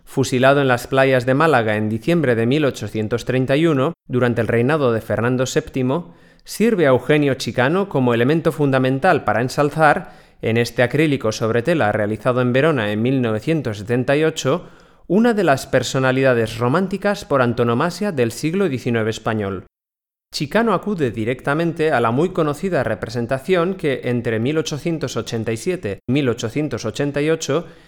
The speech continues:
ejecutara el pintor levantino Antonio Gisbert en su gran óleo sobre tela, Fusilamiento de Torrijos y sus compañeros en la playa de Málaga, cuyo original se halla en el Museo del Prado.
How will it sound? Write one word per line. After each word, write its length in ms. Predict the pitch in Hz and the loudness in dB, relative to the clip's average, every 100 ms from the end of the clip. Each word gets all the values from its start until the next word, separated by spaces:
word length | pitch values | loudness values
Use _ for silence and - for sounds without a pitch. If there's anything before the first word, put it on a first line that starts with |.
| _ | _
ejecutara 640 | - - 143 139 165 220 214 | -10 -6 -4 -2 0 0 0
el 120 | 147 | -2
pintor 420 | 131 123 143 175 | -2 0 2 2
levantino 640 | 143 120 117 147 156 196 | 2 2 0 0 0 0
Antonio 440 | 139 113 127 123 110 | 0 0 -2 0 -2
Gisbert 520 | 131 139 170 147 190 | -2 0 0 0 0
en 160 | 131 117 | -4 -4
su 200 | - 120 | -4 -2
gran 280 | 135 143 | 0 2
óleo 260 | 151 151 113 | 2 0 0
sobre 340 | - 117 120 | -2 -2 -2
tela, 600 | 131 175 151 175 - - - | 0 0 0 -2 -8 -20 -10
Fusilamiento 800 | - 123 135 117 127 180 185 202 | -6 -2 0 0 0 0 -2 -2
de 140 | 135 | 0
Torrijos 540 | 113 117 156 202 196 - | -2 -2 -4 -4 -4 -6
y 80 | |
sus 180 | 120 120 | -8 -8
compañeros 720 | - 113 110 127 151 151 185 | -6 -4 0 0 2 0 -2
en 80 | 156 | -2
la 160 | 120 110 | -2 0
playa 300 | 123 127 117 | 0 2 0
de 100 | 110 | 0
Málaga, 480 | 170 147 110 101 - _ | 2 2 0 -4 -8 _
cuyo 280 | - 139 127 | -2 0 2
original 460 | 123 123 120 190 226 | 0 0 -2 0 -2
se 220 | - 123 | -2 0
halla 300 | 143 208 185 | 0 0 -2
en 80 | 123 | -2
el 100 | 117 | 0
Museo 320 | 117 - 131 | -2 0 0
del 160 | 120 | 0
Prado. 480 | - 104 98 98 - | -2 -2 -2 -4 -8